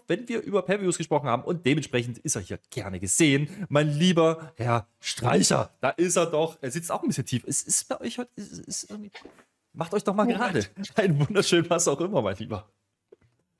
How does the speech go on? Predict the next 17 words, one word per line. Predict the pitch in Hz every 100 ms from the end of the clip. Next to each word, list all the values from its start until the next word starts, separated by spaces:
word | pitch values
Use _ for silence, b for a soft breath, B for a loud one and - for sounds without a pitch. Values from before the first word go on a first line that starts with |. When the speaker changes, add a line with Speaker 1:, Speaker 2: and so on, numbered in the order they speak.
| _ _ _ _ _
Speaker 1:
Gut | 147 147
sieht's | - -
aus. | 160
Speaker 2:
Schönen | 202
guten | 180 131
Tag. | 135 127 - _ _
Grüße. | _ 139 117
Speaker 1:
Na? | 107 123 151 262 - _ _
Speaker 2:
Grüße | 180 165
gehen | 151
Speaker 1:
Wie | 139
ist | 139
Speaker 2:
raus. | 143 -
Speaker 1:
es? | - _ _ _ _ _ b _ _ _ _ -
Speaker 2:
Och | 131 139
ja, | 143 135 127 117 - 123
äh, | 117